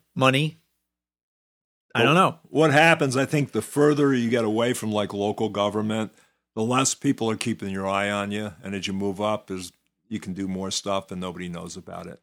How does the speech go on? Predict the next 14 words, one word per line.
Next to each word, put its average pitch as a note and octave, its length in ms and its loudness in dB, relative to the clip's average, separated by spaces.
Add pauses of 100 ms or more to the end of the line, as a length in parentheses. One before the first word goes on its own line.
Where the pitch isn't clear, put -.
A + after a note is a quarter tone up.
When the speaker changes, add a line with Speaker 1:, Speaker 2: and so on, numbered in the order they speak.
(120)
Speaker 2:
Okay. F2+ 460 -14 (100)
That's G2 180 -6
what G2 120 -8
happens. F#2+ 520 -6
Local B2 340 4
government, B2 500 2
everybody's A#2+ 440 0
on G#2+ 80 -4
top. A#2 400 2
Everybody's G#2+ 480 -4
watching G#2 420 -2
what's G2+ 180 -6
going G#2 300 -4
on. G#2+ 300 -4